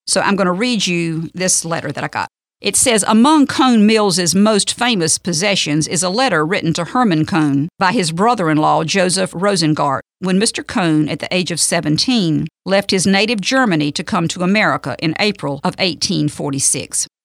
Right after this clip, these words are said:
He was the youngest of twelve children. His mother had died when he was an infant. Fortified with the advice in this letter, and eager to make the most of his opportunities in the New World,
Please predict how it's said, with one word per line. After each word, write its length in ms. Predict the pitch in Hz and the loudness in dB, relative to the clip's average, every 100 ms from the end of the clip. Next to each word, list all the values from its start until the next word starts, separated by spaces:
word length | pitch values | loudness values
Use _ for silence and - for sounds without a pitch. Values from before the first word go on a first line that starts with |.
| _ | _
He 140 | 277 | -2
was 160 | 240 226 | 0 0
the 120 | 214 | 2
youngest 380 | 208 233 240 - | 2 2 2 0
of 80 | 240 | -4
twelve 300 | 240 214 208 | -2 -2 -2
children. 680 | - 226 180 139 117 113 139 _ | -2 0 -2 -4 -6 -6 -10 _
His 240 | 202 185 | -4 2
mother 340 | 202 226 175 165 | 4 4 2 0
had 200 | 175 151 | -2 -2
died 480 | 226 190 147 135 - | 0 0 0 -2 -4
when 200 | 170 175 | -2 0
he 120 | 185 | 0
was 160 | 160 156 | -2 -2
an 100 | 156 | -2
infant. 440 | 202 - - 85 - _ - | -2 -4 -6 -8 -10 _ -4
Fortified 580 | 254 269 311 254 233 | 0 2 0 0 0
with 140 | 202 185 | -2 -2
the 140 | 175 | -2
advice 540 | 165 156 180 208 220 - | -2 0 0 0 -2 -2
in 140 | 185 | 0
this 200 | 202 - | 0 0
letter, 400 | 233 196 135 131 - _ | 0 -2 -2 -6 -14 _
and 160 | 170 - | -4 0
eager 260 | 226 233 | -2 -2
to 120 | 247 220 | -2 0
make 220 | 214 - | 0 0
the 60 | |
most 360 | 170 180 220 - | 0 2 0 0
of 100 | 240 | -2
his 160 | 185 - | -2 0
opportunities 800 | 185 - - - 254 170 170 151 | -2 -2 -4 0 0 0 -2 -2
in 120 | 180 | 0
the 80 | 170 | 2
New 200 | 180 185 | 2 0
World, 480 | 180 240 185 147 143 | 0 0 0 -2 -4